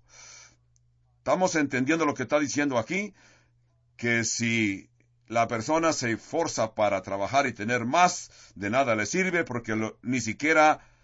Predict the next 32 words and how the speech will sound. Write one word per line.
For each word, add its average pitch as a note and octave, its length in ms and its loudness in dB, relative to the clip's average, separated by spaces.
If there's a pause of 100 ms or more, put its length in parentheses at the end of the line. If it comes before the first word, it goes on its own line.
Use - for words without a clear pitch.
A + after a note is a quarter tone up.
(760)
va C3 100 6
a B2+ 60 2
poder B2+ 280 0
descansar, A#2+ 680 0
porque A#2+ 300 -6
Dios B2 240 -2
no B2+ 120 0
le B2 80 0
va A#2 140 4
a A#2 100 0
permitir G#2+ 840 -2 (840)
el G#2+ 160 -2
descanso A2+ 800 -2
con F#2+ 320 -6
todo C3 500 0
y G#2+ 280 -4
que G2 400 -4 (640)
se G#2+ 260 -4
es-, - 320 -10 (280)
todo D#3 240 0
lo B2+ 80 2
que A2+ 140 -2
se A2+ 100 -8
esfuerza A#2+ 340 -6
durante G2 300 -4
el E2+ 80 -8
día. F2 320 -8 (580)
Continúas B2 840 2 (300)
construyendo, C3 1080 0
edificando D3+ 960 0 (580)
tu A2 160 -2
empresa, C3+ 720 2